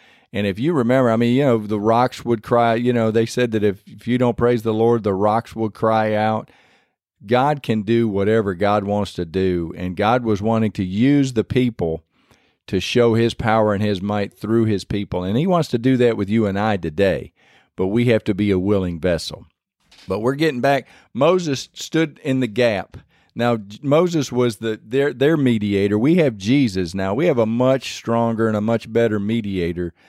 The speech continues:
Not that Moses was bad. Moses did a good thing here, standing before the people. And then Moses then prays. He says, "And now I pray, let the power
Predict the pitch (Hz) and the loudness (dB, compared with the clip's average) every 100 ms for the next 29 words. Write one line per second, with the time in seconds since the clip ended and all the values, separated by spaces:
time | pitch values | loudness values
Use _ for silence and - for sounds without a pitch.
0 | _ - 113 120 151 143 151 139 135 131 | _ -6 -4 0 0 2 2 2 -2 -2
1 | 117 113 131 143 104 104 123 127 110 123 | -2 2 4 4 2 2 2 2 -2 0
2 | 110 92 117 127 - 123 120 98 92 90 | -2 0 -2 -2 0 0 2 0 -4 -6
3 | - _ _ - - 117 110 101 95 110 | -10 _ _ -16 -4 -2 0 -4 -6 -4
4 | 104 87 - 123 - 78 - _ _ _ | -4 -4 -4 -6 -6 -16 -16 _ _ _
5 | _ 95 98 117 110 117 127 113 110 - | _ -6 -2 0 2 2 2 0 -2 -4
6 | - _ 104 120 120 - 120 135 117 95 | -14 _ -4 -2 -2 0 2 2 2 -4
7 | - 107 - 113 101 - _ _ - 104 | -6 -8 -2 0 -2 -8 _ _ -8 -4
8 | 110 120 135 131 127 131 127 127 113 110 | -2 0 0 0 -2 -2 0 2 2 0
9 | 127 107 - 120 123 135 135 139 | 0 -2 -4 -4 0 2 2 0